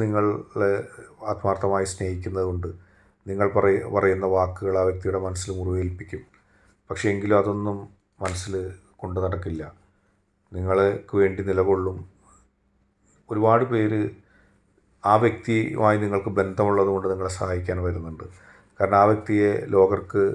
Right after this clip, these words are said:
വലിയ ഇഷ്ടമാണ്. ആ വ്യക്തി നിങ്ങളെ ഇഷ്ടപ്പെടുന്നത് കൊണ്ടും ആ വ്യക്തി നിങ്ങളെ സ്നേഹിക്കുന്നത് കൊണ്ടും മാത്രം നിങ്ങളെ സ്നേഹിക്കുന്ന ഒരുപാട് പേരുണ്ട്. നിങ്ങൾക്കത് മനസ്സിലാവും. നിങ്ങൾ ഓരോ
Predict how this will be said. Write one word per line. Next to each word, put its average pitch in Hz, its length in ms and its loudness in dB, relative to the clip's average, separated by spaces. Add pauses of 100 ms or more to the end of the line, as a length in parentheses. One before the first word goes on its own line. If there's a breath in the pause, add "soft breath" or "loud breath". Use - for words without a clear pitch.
(180)
വലിയ 98 260 0
ഇഷ്ടമാണ്. 92 460 2
ആ 95 80 -2
വ്യക്തി 107 400 -4 (680 soft breath)
നിങ്ങളെ 101 380 0 (440)
ഇഷ്ടപ്പെടുന്നത് 101 720 0
കൊണ്ടും 98 260 -2 (460)
ആ 104 100 2
വ്യക്തി 104 220 -2
നിങ്ങളെ 104 280 -2
സ്നേഹിക്കുന്നത് 98 600 -2
കൊണ്ടും 98 300 -4
മാത്രം 95 480 -2 (600 loud breath)
നിങ്ങളെ 107 300 4
സ്നേഹിക്കുന്ന 101 500 0
ഒരുപാട് 92 380 2
പേരുണ്ട്. 87 320 -4
നിങ്ങൾക്കത് 95 400 0
മനസ്സിലാവും. 92 440 -4
നിങ്ങൾ 98 180 -6
ഓരോ 98 200 0